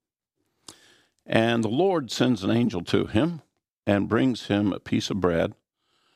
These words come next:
and some water to drink. And he says, "Eat this, drink this." So he does, and it revives him a little bit, but he's still pretty, pretty exhausted.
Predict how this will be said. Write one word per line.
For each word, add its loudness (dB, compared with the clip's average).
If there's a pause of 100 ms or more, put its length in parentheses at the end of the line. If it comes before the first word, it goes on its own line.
(260)
and 0
some -2
water 0
to -8
drink. -4
And -2
he 0
says, -2 (400)
"Eat 0
this, -2
drink -4
this." -2 (200)
So 0
he -4
does, 0
and -2
it 0
revives 0
him -2
a -4
little 0
bit, 0 (400)
but 0
he's -2
still 2
pretty, -2
pretty -2
exhausted. -2